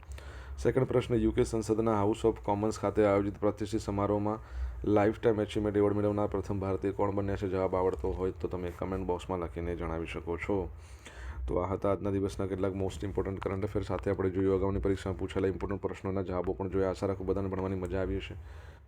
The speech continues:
મજા આવી હોય તો વીડિયોને લાઈક કરો, તમારા મિત્રો જોડે વીડિયોની લિંકને શેર કરો.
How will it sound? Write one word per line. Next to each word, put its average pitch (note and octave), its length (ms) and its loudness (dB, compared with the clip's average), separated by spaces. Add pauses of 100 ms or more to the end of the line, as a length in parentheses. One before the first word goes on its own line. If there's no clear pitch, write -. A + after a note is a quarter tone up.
મજા B2+ 220 6
આવી A2+ 140 8
હોય G2 160 4
તો G2+ 80 0
વીડિયોને F#2 360 2
લાઈક A2 260 4
કરો, A2 160 6
તમારા G#2 300 2
મિત્રો F#2+ 260 -2
જોડે F#2 160 0
વીડિયોની F2+ 380 -2
લિંકને F2+ 320 -6
શેર F2 260 -4
કરો. D#2+ 280 -8